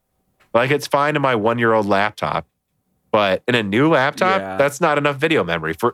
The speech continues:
Speaker 1: for even seven twenty P, it's a problem in some games.
Speaker 2: <sighs> Yeah, I mean, I don't know. I haven't played on seven twenty P in a while, but I mean, it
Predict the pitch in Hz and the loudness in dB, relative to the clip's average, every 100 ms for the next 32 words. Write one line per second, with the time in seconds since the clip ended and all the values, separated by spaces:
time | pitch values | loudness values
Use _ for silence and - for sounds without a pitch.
0 | - 185 185 214 240 196 202 196 175 170 | 0 0 2 0 -2 0 0 0 0 0
1 | 135 143 131 - 92 104 90 90 85 95 | 0 2 0 0 -2 -2 -2 -6 -4 -2
2 | 87 87 80 82 - _ _ _ _ _ | -2 -2 -4 -8 -14 _ _ _ _ _
3 | _ _ _ _ _ - 254 156 - 156 | _ _ _ _ _ 0 2 0 -4 -8
4 | 143 175 185 165 - 156 143 156 156 147 | -4 0 0 0 -4 -4 -2 0 0 0
5 | - 135 135 127 120 104 113 107 - - | 0 0 0 0 0 0 -2 -4 -8 -12
6 | - 110 107 104 101 98 - - 127 113 | -4 -2 0 -2 -6 -12 -20 -6 -4 -4
7 | 110 110 104 117 107 101 104 110 101 101 | -4 -2 -2 -2 -2 0 0 0 -2 -4
8 | 101 101 101 101 | -4 -2 -2 -2